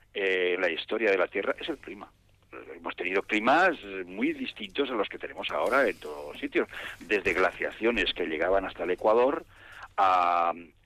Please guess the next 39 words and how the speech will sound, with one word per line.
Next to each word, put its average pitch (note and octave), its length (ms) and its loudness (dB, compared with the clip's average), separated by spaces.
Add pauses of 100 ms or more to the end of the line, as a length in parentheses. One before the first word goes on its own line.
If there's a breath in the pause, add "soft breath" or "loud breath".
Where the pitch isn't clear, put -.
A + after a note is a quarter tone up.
(120)
épocas G#2+ 420 0
muy A#2 160 -6
largas B2+ 340 2
donde G#2 240 -4
no G2+ 160 -2
había G2 300 2
nada F#2 280 0
de D#2+ 140 -8
hielo E2 540 -4
en - 220 -14
la D#2+ 80 -8
superficie D#2+ 500 -10
terrestre, - 400 -8
era E2+ 80 -6
todo D#2+ 180 -8
mucho D#2+ 200 -12
más - 240 -12
cálido. G#2+ 360 0 (840 loud breath)
Eh, A#2+ 360 6 (320)
claro, D3 360 4
ahora G2+ 260 4
estamos D3 400 2
en A2 140 0
lo F#2 80 0
que F#2 100 -12
estamos F#2+ 420 0 (240)
y F#2 500 -4
la G#2 160 4
velocidad G2 520 0
de F#3 80 4
aquellos C3 380 0
cambios, A#2+ 500 2
pues - 160 -10
era F2 140 -4
una F2+ 120 -2
velocidad F#2+ 460 0
que - 160 -10
para - 220 -14
nosotros - 580 -6